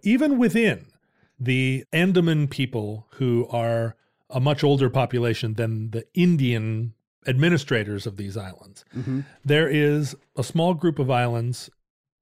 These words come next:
Speaker 1: called the Sentinel Islands. And even within this population, there is a group called the Sentinelese, who are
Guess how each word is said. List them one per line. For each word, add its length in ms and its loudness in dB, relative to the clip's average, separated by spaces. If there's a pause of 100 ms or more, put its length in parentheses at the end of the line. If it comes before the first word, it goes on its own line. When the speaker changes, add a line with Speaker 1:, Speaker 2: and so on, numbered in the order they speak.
(180)
Speaker 1:
called 220 0
the 80 0
Sentinel 580 -4
Islands. 600 -14 (960)
And 120 0
even 260 2
within 540 2
this 220 0
population, 720 -2
there 220 0
is 340 2 (220)
a 80 -2
group 480 0
called 260 0
the 140 0
Sentinelese, 1500 -2 (760)
who 220 0
are 480 -4